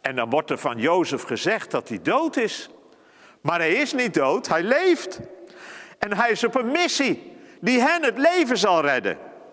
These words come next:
Van Jozef wordt geschreven, de Heere was met hem. Hij werd verzocht,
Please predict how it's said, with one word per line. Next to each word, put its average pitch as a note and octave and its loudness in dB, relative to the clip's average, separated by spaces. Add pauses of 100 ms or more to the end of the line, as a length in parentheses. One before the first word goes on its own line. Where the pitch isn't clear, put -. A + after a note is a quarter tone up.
(600)
Van A#2 -4
Jozef F#3 0
wordt D3+ 0
geschreven, A#2+ -2
de F2+ -2
Heere G3+ 2 (300)
was A#2 -4
met E3 -2
hem. G2 -4 (1300)
Hij G3+ -2
werd F3+ -4
verzocht, - -2